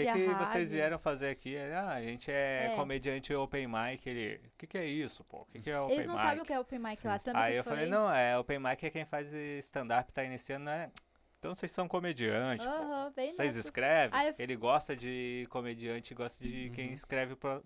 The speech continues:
Speaker 2: próprio texto, ele admira isso pra caralho.
Speaker 1: É.
Speaker 2: "Ah, legal, vocês escrevem, vão tá onde?" "A gente vai tá lá no, a gente ia tá no Beverly, né?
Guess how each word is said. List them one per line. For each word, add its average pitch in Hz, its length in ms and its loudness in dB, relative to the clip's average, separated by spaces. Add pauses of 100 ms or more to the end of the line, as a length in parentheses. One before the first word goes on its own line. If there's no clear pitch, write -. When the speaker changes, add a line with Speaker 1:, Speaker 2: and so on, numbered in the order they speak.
Speaker 2:
próprio 135 280 -4
texto, - 260 -6
ele 110 160 -4
admira 113 380 -6
isso - 120 -14
pra - 120 -8
caralho. - 420 -8
Speaker 1:
É. 196 260 -8 (220)
Speaker 2:
"Ah, 151 240 4
legal, 113 480 4
vocês 104 180 -4
escrevem, 117 460 -2
vão 113 160 -4
tá 131 180 2
onde?" 127 460 -2 (460)
"A 156 60 -6
gente 156 120 -8
vai 117 140 -4
tá 127 160 4
lá 131 180 4
no, 131 960 -4 (760)
a 117 80 -8
gente 113 200 -10
ia 120 180 -2
tá 127 120 -4
no 127 120 -6
Beverly, 117 460 0
né? 123 280 -6